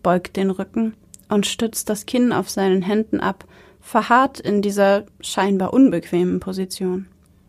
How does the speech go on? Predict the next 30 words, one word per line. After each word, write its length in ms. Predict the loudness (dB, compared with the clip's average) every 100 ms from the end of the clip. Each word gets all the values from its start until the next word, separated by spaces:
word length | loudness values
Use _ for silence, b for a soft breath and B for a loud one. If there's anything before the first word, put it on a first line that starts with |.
| -20 _ _ _ _ _ _ -8
Kindisch 460 | 2 4 4 2 -2
lächelnd 640 | -2 -2 -2 0 -2 -8 -2
beobachtet 520 | 0 2 2 0 0
er 160 | 0
für 100 | 0
die 80 | 2
nächste 420 | 2 2 0 -2
halbe 260 | -2 -2 2
Minute 640 | 4 6 4 0 -6 -6 -8 b b -6
die 60 | -4
Kakerlake, 800 | 0 0 2 4 2 2 -2 -4 -4
die 100 | -4
vor 240 | 0 2 2
ihm 220 | 2 2
im 140 | 0 -2
Kreis 360 | 0 0 0
herumläuft. 640 | -2 0 -2 -4 -10 -16 -20 _ -20 _ _ _ _ _ _ _ _ _ _ _ _ b b b b b b b b b b b b _ 2
Milligans 560 | 4 6 6 6 4 4
seltsames 480 | 2 2 2 2 0
Verhalten 640 | -2 0 0 0 0 -2
fällt 320 | -2 -2 2
nicht 240 | 2 2 0
nur 80 | 2
den 180 | 0
Polizeibeamten 880 | 0 -4 2 2 4 2 0 -2 -2
auf, 260 | 0 -2 -4
die 140 | -4
ihn 120 | -4
verhaftet 540 | -2 -2 -2 -6 -8 -4
haben, 380 | -2 0 -2